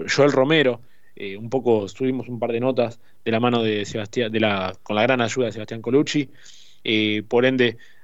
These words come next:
ahí podrán ver que no ha tenido la mejor de las fechas,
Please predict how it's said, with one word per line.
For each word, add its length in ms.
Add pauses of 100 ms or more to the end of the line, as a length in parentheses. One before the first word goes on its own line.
(100)
ahí 180
podrán 360
ver 180
que 80
no 240
ha 80
tenido 320
la 120
mejor 360
de 120
las 840
fechas, 460